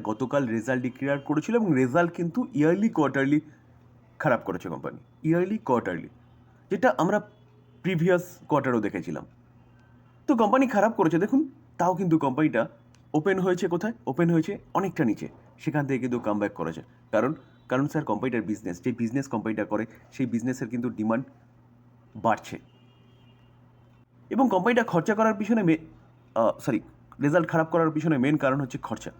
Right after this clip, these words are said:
তো আমরা দেখলে দেখতে পারবো, দেখুন এস্টিমেটকে পরপর দুবারই কিন্তু তারা মিস করেছে। প্রথমবার অর্থাৎ কোয়ার্টার ওয়ানে টোয়েন্টি ফোর পার্সেন্ট হারে, কোয়ার্টার টুয়ে এইটিন পার্সেন্ট হারে। তো এই কোম্পানিটা,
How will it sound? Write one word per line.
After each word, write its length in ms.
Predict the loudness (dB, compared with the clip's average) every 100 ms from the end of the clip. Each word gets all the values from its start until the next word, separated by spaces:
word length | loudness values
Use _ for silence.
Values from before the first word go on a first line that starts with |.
| -20 -20 _ -20 _ -20 -20 -20 -2
তো 80 | 0
আমরা 160 | 2
দেখলে 240 | 2 0 0
দেখতে 220 | 0 0
পারবো, 240 | 0 0
দেখুন 220 | 0 -2 -2
এস্টিমেটকে 500 | -4 -2 -4 -2 -6 -8 -8
পরপর 260 | -4 -2 -2
দুবারই 400 | -2 -2 0 0
কিন্তু 200 | -4 -4
তারা 160 | -4 -2
মিস 220 | -4 -6
করেছে। 320 | -6 -8 -10 -12
প্রথমবার 380 | -8 -4 0 -2 -4 -16 _ _
অর্থাৎ 220 | -8 -8 -10 -12 -2
কোয়ার্টার 280 | -2 0 0
ওয়ানে 200 | 0 -2 -8 -20 _
টোয়েন্টি 200 | -4 -4
ফোর 200 | -2 -2
পার্সেন্ট 320 | 0 -2 -2
হারে, 140 | -2 -4 -10 _ _
কোয়ার্টার 280 | -4 -2 -2 -2
টুয়ে 220 | -2 -2 -6 -6
এইটিন 300 | -4 0 0
পার্সেন্ট 320 | -2 -6 -8
হারে। 160 | -8 -14 -20 -20 -20 -20 -20 -20 -20 -16 -2
তো 60 | 0
এই 80 |
কোম্পানিটা, 460 | 2 2 4 4 2